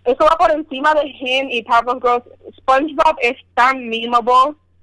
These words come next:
las referencias que uno puede hacer,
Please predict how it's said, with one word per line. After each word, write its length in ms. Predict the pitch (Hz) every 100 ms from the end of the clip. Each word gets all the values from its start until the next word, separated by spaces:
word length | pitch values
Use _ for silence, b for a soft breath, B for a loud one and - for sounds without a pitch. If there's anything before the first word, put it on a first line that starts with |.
| _ _ _
las 260 | 233 226 247
referencias 920 | 247 - 247 214 226 254 - - 262
que 100 | -
uno 200 | 254 240
puede 200 | 233 247
hacer, 720 | 233 233 - 233 233 233 240